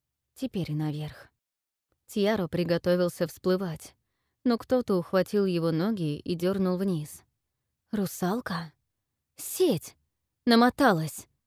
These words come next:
Крепко! Не отпускает! Зацепилась за что-то!" Он забился, как пойманная рыбка, запутываясь всё больше. Тьяро отчаянно старался выбраться.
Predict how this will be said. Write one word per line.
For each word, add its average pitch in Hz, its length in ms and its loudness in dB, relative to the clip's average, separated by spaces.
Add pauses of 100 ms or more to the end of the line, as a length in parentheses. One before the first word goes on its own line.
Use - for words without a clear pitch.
Крепко! 269 720 4 (500)
Не 247 140 6
отпускает! 214 800 0 (680)
Зацепилась 233 840 4
за 185 100 6
что-то!" 165 640 4 (840)
Он 294 160 4
забился, 240 600 2
как 180 220 0
пойманная 208 580 4
рыбка, 170 520 0 (400)
запутываясь 233 720 0
всё - 220 0
больше. 165 460 -4 (1300)
Тьяро 226 400 2
отчаянно 185 560 0
старался 165 560 -2
выбраться. 165 680 -4